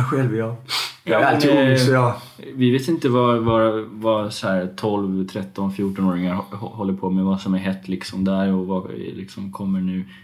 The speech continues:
Speaker 2: Ingen aning alltså.
Speaker 1: Mm.
Speaker 2: Jag till och med jobbar ju liksom med de här barnen. Jag vet inte vad de håller på med.
Speaker 1: Men det är väl så,
Speaker 2: Vi är
Speaker 1: alla
Speaker 2: inte
Speaker 1: vill, alla vill
Speaker 2: intresserade.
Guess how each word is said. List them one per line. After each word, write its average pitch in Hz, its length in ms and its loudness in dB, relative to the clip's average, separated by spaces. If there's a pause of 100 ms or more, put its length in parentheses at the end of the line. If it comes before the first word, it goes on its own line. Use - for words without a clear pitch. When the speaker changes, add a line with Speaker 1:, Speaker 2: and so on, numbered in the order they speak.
(120)
Speaker 2:
Ingen - 280 -10
aning 123 400 -8
alltså. - 240 -12 (340)
Speaker 1:
Mm. 98 360 0
Speaker 2:
Jag 95 200 0
till 135 140 0
och 135 60 4
med 107 120 2
jobbar 104 360 2
ju 135 220 4
liksom 101 300 -2
med 92 100 2
de 90 100 -4
här 92 160 -4
barnen. 87 400 -6
Jag 80 140 -10
vet 175 200 -10
inte 113 280 -12 (480)
vad 98 180 -8
de 127 160 -8
håller 139 180 -6
på 110 180 -14
med. 104 440 -4
Speaker 1:
Men 120 100 2
det 127 100 4
är 98 60 4
väl 95 80 4
så, - 80 4
Speaker 2:
Vi - 60 4
är 123 40 4
Speaker 1:
alla 123 120 4
Speaker 2:
inte 123 140 4
Speaker 1:
vill, 113 100 4
alla 139 120 4
vill 127 100 4
Speaker 2:
intresserade. 120 300 2